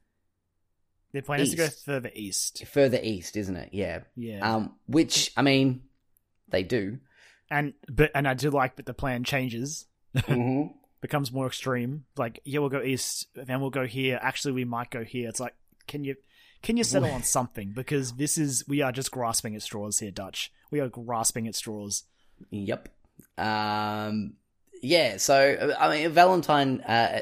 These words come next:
Speaker 2: and, and the Horseshoe Camp is pretty much still tutorial stuff. It's,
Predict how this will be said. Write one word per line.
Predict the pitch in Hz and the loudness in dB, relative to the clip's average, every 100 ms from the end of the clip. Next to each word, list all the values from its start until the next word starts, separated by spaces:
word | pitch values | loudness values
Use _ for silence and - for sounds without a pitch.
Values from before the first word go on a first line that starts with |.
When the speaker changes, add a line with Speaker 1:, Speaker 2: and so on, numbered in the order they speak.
| - | 0
Speaker 2:
and, | 117 107 107 | 2 2 0
and | - 101 101 98 | 0 0 0 -2
the | 104 101 - | -2 -2 -6
Horseshoe | 87 113 107 110 92 98 | -2 -2 0 -2 -2 -4
Camp | - - 87 - - - - - _ | -8 -6 -6 -8 -14 -20 -20 -20 _
is | 117 110 - | -2 0 -2
pretty | - 160 139 | 0 2 2
much | 113 - | 2 -2
still | - 113 104 98 95 - - | -2 2 2 2 0 -4 -14
tutorial | - 107 - 104 98 92 | -8 -6 0 0 0 -2
stuff. | - 87 87 | -4 -4 -4
It's, | - - - | -10 -10 -12